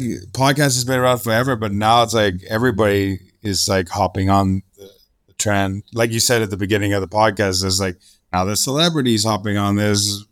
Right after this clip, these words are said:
talk show hosts, there's this, there's that, because they know that they can create their own voice media company. So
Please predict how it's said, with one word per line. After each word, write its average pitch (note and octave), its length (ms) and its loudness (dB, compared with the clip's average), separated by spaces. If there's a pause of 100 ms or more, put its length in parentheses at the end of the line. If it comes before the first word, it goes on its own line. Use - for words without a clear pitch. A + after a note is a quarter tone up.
(540)
talk D#3+ 320 0
show A2+ 260 0
hosts, G#2+ 420 0
there's A2 280 0
this, C#3+ 320 0
there's A2+ 160 0
that, C3+ 200 2
because A2 260 -2
they A2+ 100 2
know A2+ 240 4
that G#2+ 180 0 (880)
they A2 120 6
can G2+ 300 0 (460)
create G#2+ 180 4
their G#2+ 140 2
own G#2 180 2
voice G#2+ 360 0
media G#2 340 4
company. G2 540 -8
So G#2 360 0